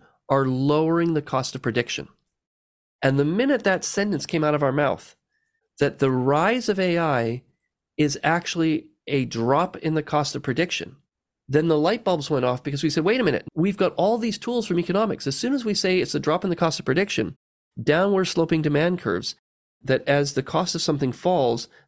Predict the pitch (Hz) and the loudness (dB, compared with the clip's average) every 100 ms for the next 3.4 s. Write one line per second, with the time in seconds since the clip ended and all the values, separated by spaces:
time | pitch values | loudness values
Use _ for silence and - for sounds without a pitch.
0 | - 127 139 143 170 165 147 135 135 127 | -8 -4 0 2 0 0 -2 0 -2 -2
1 | 113 175 185 - - - 139 160 170 165 | -2 -2 -2 -6 -6 -2 2 2 2 2
2 | 156 151 151 - - - 147 135 151 131 | 2 0 -2 -8 -16 -2 0 2 0 2
3 | 147 143 - | 2 0 -2